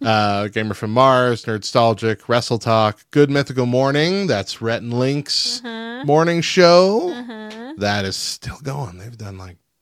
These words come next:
Speaker 2: Jeez.
Speaker 1: twenty-five hundred
Speaker 2: Haven't they
Speaker 1: episodes.
Speaker 2: gotten all weird now?
Speaker 1: Oh, they're very weird,
Speaker 2: Okay.
Speaker 1: but it's still very fun.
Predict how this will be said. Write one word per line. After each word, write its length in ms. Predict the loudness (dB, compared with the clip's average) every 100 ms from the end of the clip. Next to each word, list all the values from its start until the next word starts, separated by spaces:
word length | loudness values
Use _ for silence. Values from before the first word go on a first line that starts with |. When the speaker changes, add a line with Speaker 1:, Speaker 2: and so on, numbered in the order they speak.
| _ _ -20
Speaker 2:
Jeez. 320 | -20 _ _
Speaker 1:
twenty-five 840 | -6 -4 -2 -4 -4 -4 -4 -4 -4
hundred 300 | -6 -6 -6
Speaker 2:
Haven't 260 | -8 -8
they 60 | -6
Speaker 1:
episodes. 200 | -6 -8
Speaker 2:
gotten 280 | -10 -10 -10
all 160 | -10
weird 360 | -12 -14 -14 -14
now? 360 | -16 -14 -14 -8
Speaker 1:
Oh, 120 | -6
they're 100 | -4 -4
very 260 | -6 -6
weird, 400 | -8 -12 -14 -16 _ _ -20
Speaker 2:
Okay. 100 | -14
Speaker 1:
but 100 | -10 -10
it's 80 |
still 180 | -8 -8
very 180 | -8 -10
fun. 360 | -10 -16 -16